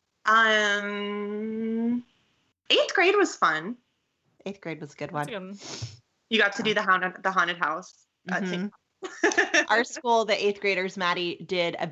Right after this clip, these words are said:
Speaker 2: big haunted, haunted hallway that then all the little kids came up and went through. It was very fun.
Speaker 3: That does not sound Catholic approved to me.
Speaker 1: <laughs>
Speaker 3: Dealing in some pagan holiday.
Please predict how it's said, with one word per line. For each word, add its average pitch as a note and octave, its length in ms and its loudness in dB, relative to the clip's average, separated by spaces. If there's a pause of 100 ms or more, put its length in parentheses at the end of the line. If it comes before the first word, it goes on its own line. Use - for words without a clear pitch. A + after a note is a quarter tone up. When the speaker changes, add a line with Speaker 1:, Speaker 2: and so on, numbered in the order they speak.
(100)
Speaker 2:
big F3 520 0 (380)
haunted, F3 580 2 (100)
haunted F#3 380 2
hallway F3 560 2
that G#3 180 0
then F3+ 120 2
all F3 200 4
the F3 100 -2
little F#3 260 -2
kids G#3+ 360 0
came G3+ 240 -2
up F#3 180 2
and F3+ 120 -4
went E3 280 -6
through. E3+ 440 0
It - 200 0
was E3 200 -4
very - 280 -2
fun. - 460 -2
Speaker 3:
That A3+ 140 -8
does D4+ 180 -4
not F#3+ 380 -2
sound F3+ 720 0
Catholic F#3 500 2
approved - 840 -4
to - 180 -6
me. G#3+ 340 -2 (440)
Speaker 1:
<laughs> - 440 0
Speaker 3:
Dealing A3 360 6
in G#3 120 2
some G#3+ 260 4
pagan A3 500 8
holiday. G3+ 920 10